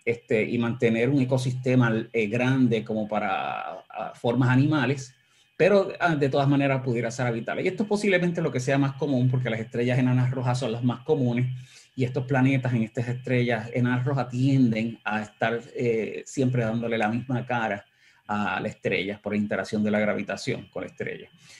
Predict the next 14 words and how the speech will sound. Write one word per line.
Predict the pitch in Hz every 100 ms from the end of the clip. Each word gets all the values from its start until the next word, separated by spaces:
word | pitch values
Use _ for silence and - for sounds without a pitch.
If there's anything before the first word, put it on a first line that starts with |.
| - _
Podemos | 127 123 139
entonces | 135 135 143
tener | 139 135 135
planetas | 127 131 131 127 -
que | 135 120 117
sean | 113 - 131 131 127 123 123 123
desérticos | 117 117 160 196 202 143 139 123
como | 135 117 117
Marte, | 151 196 196 131
pero | 131 120
con | 117
una | 123 131
buena | 131 135
temperatura. | 139 123 123 110 107 -